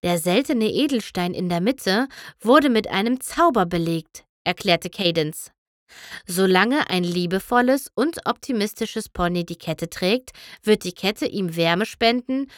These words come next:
und es beschützen.“ „Das klingt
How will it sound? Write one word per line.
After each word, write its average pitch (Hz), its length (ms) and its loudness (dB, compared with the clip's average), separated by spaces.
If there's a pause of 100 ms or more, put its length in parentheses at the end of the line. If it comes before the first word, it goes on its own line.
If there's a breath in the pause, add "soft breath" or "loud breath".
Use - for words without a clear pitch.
(200 loud breath)
und 208 400 0
es 277 200 -2
beschützen.“ - 720 -4 (600 loud breath)
„Das - 220 0
klingt 311 280 -2